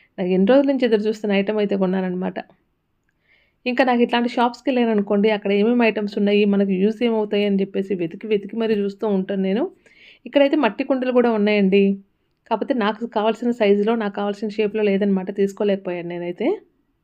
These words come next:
ఇక్కడ మనకు బయట బండ్లపైన ఏవైనా మనము బజ్జీలు అందుకుంటుంటాం చూడండి, అక్కడ అవసరమైన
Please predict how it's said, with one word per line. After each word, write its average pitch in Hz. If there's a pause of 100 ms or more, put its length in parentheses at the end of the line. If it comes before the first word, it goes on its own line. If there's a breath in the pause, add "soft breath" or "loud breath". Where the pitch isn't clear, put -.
(1500)
ఇక్కడ 247 (220)
మనకు 233
బయట 214
బండ్లపైన 226 (200)
ఏవైనా 214
మనము 208
బజ్జీలు 202
అందుకుంటుంటాం 202
చూడండి, 202
అక్కడ 214 (560 soft breath)
అవసరమైన 247